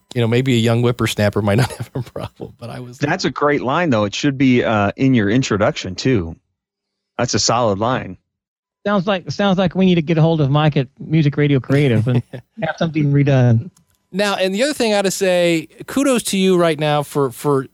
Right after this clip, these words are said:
Speaker 1: still appearing tonight, 'cause right now you're actually having a technical issue,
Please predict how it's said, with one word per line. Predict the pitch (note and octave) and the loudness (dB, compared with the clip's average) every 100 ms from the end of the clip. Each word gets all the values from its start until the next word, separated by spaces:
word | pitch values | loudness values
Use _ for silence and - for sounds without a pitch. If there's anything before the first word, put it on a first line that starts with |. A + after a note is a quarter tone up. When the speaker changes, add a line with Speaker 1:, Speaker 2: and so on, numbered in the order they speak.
| _ | _
Speaker 1:
still | - - A#3 | -6 0 0
appearing | F#3+ - F#3+ F#3 | 0 0 0 2
tonight, | E3 C3+ A#2+ A#2 | 0 0 0 -2
'cause | D3 | -2
right | E3 F3+ | -2 0
now | F3 | 0
you're | D3+ C3 | 2 2
actually | C#3 C#3 - | 0 -2 -4
having | A2 C3 B2+ | -2 -2 0
a | A2 | -2
technical | G2+ B2+ C3+ B2 | -4 -6 -4 -4
issue, | A2+ A#2+ - G#2 | -4 -4 -2 -2